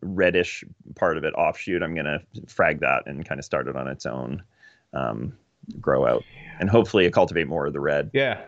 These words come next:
Speaker 2: Um, Chris from A C I says Sanjay Splice was all green when he got it. Yeah, and, and now it's, like,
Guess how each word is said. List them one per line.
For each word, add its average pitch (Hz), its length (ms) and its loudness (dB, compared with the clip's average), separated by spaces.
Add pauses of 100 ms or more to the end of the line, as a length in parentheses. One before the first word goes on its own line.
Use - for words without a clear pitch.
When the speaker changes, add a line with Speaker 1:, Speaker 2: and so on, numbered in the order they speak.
(200)
Speaker 2:
Um, 110 480 -2 (240)
Chris 123 220 0
from 117 120 -2
A 117 120 2
C 113 180 0
I 110 100 0
says 104 320 -2
Sanjay 117 400 0
Splice 110 400 -2
was 98 140 -4
all 107 180 2
green 107 280 -2
when 98 100 -2
he 95 60 -4
got 104 260 0
it. - 100 -8
Yeah, 127 400 0
and, 104 320 -6
and 107 140 -6
now 123 240 0
it's, - 180 -6
like, 98 260 -4